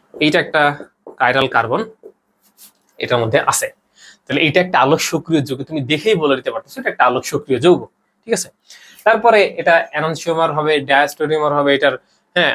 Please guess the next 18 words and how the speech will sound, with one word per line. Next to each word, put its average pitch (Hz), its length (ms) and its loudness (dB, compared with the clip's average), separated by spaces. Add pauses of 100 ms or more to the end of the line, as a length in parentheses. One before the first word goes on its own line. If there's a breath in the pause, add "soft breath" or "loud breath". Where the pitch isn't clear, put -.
আলোক 147 200 0
সমাণু 151 340 2
সংখ্যা 147 280 -2
কয়টা 135 240 2
হবে 139 200 -4
সেটা 180 180 -2
নিয়ে 147 180 -4
সামনে 127 240 -4
আলোচনা 110 300 -14
করতেছি। - 340 -20
তাহলে 208 200 4 (600 loud breath)
এখন 175 140 2 (220)
শাহজালাল 156 460 4
বিজ্ঞান 196 200 2
ও - 60 -2
প্রযুক্তি 185 360 0
বিশ্ববিদ্যালয়ে 175 420 -6
একটা 165 120 -10